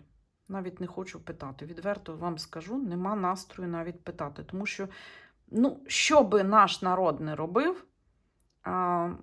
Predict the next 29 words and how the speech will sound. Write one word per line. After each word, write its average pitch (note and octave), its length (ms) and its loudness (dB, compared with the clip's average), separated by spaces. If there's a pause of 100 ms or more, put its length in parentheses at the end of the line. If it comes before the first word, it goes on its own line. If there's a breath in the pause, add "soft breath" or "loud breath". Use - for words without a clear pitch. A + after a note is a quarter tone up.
(160)
верхушка B3 640 -2
не A#3 160 4
буде G#3+ 360 0
нічого F#3+ 580 -2
чистити, F3 680 -8
не E3+ 140 -2
буде F3+ 340 -6
нічого E3+ 520 -6
розбиратися D#3+ 640 -4
конкретно. D#3 680 -4 (600 loud breath)
Е, D#3 240 -2
там A3 400 4
зараз, G#3 440 4
я G3 100 2
знаю, G3+ 320 2 (220)
м, F3 460 -6
є, F#3 600 0
е, F3 160 -6
незалежний F#3 840 4
орган, G3+ 580 0 (720 loud breath)
він G#3 340 2
намагається G3 680 2
щось F3+ 360 -6
робити, F#3+ 440 0
ось - 300 -8
тому F3+ 540 0
і E3+ 180 -12
почалося G#3 800 0
щось F#3 480 -4